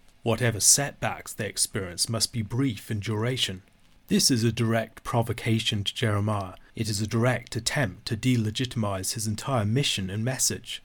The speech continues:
The fact that he does not respond angrily in self-defense probably testifies to his confidence that the Lord is on his side. However many opponents might rise against him, however general the rejection of him might be among the people,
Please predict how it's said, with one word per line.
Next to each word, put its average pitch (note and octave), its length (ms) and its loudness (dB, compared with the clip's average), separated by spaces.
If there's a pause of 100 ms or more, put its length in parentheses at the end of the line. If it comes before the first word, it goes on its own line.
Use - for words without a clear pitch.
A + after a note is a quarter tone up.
(220)
The C#3 60 -2
fact E3 360 0
that - 160 -8
he B2 100 0
does A#2 220 0
not B2 240 0
respond A2 460 0
angrily A2+ 480 0
in F#2 100 -2
self-defense A2 920 0 (160)
probably C3 280 4
testifies A2+ 800 0
to - 140 -4
his G2+ 120 -2
confidence A2 680 -4
that - 160 -12
the A#2 100 -2
Lord A2 540 0
is B2+ 180 2
on A#2+ 240 2
his A#2+ 260 2
side. F#2+ 440 -2 (260)
However B2 380 4
many A2 260 2
opponents A2+ 640 -2
might A2+ 240 -4
rise A2 240 0
against A#2 380 -2
him, G2 180 -8 (280)
however B2+ 340 2
general A2+ 560 2
the G#2+ 120 -2
rejection A2+ 600 0
of F#2+ 160 -6
him G#2+ 120 -6
might G#2 300 -4
be A#2 140 2
among G#2+ 260 0
the G2 80 -4
people, B2 460 -4